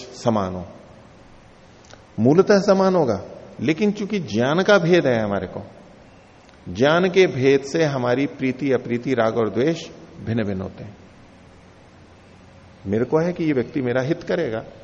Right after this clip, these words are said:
मेरा ज्ञान ये कह रहा है, मेरे को किसी ने ऐसा कह दिया या मैंने ऐसा समझ लिया, मेरा पिछला अनुभव है कि ये व्यक्ति मेरे लिए हितकारी है, जबकि वो मेरा अहित करने आ रहा है अभी, लेकिन मैं उसको सुखदायी समझूंगा, मैं उसको प्रीति करूंगा,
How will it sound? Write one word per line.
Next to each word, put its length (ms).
मेरा 180
ज्ञान 280
ये 160
कह 120
रहा 80
है, 60
मेरे 140
को 100
किसी 200
ने 100
ऐसा 140
कह 240
दिया 220
या 120
मैंने 200
ऐसा 140
समझ 280
लिया, 220
मेरा 160
पिछला 340
अनुभव 320
है 60
कि 100
ये 80
व्यक्ति 260
मेरे 220
लिए 120
हितकारी 460
है, 140
जबकि 240
वो 120
मेरा 180
अहित 320
करने 240
आ 100
रहा 140
है 100
अभी, 160
लेकिन 180
मैं 240
उसको 320
सुखदायी 420
समझूंगा, 420
मैं 120
उसको 240
प्रीति 380
करूंगा, 400